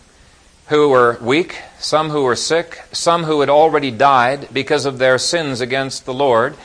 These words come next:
He speaks of Hymenaeus and Alexander,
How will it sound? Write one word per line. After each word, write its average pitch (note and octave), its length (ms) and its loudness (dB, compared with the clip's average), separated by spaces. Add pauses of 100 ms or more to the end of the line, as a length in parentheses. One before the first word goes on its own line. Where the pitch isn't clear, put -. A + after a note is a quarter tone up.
(340)
He C#3+ 320 2
speaks F#3 320 0
of C#3+ 140 -4
Hymenaeus F3 640 -2
and D3 120 -2
Alexander, D#3+ 800 0